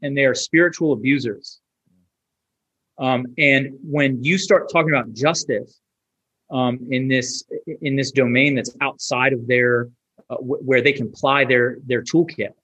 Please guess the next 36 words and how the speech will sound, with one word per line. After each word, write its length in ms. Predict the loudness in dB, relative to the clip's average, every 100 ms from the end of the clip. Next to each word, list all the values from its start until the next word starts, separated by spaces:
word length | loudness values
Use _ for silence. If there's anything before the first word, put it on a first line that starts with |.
| _ _ _ _ -16
uh, 140 | -14 -10
they 140 | -4 0
get 260 | 0 -2
scared, 300 | -2 2 4
and 80 | 4
they 60 | 4
should. 380 | 4 2 2 0
They 80 | -2
sh-, 120 | 0 0
they 120 | 0
should 200 | 2 -2
be 100 | -4
scared 380 | -8 -10 -10 -16 -6
because 220 | -2 0
they're 180 | 2 2
out 100 | 2
of 80 | 2
their 100 | 0
depth. 260 | 0 -4 _ _ _ _ _ _ _ _ _ _ _ _ _ _ _ _ _ _ _ -12
Um, 580 | -4 -2 -2 -4 -10 -16 -20
a-, 200 | -14 -12 -4
a-, 180 | -2 0
and 100 | 0
so 120 | 2 4
they're 160 | 4
very 220 | 4 2 2
anxious 640 | 0 0 -4 -6 -18 -20 -4
to 100 | -2
bring 240 | 2 2
the 80 | 0
conversation 800 | -2 -2 -2 0 0 0 -8 -8 -2
back 240 | 0 0 -4 _ _ _ _ _ -6
into 200 | -4 -2
the 100 | -4
confines, 920 | -2 -2 0 -4 -8 -8 -12 -16 -20 _ _ _ -12
uh, 120 | -8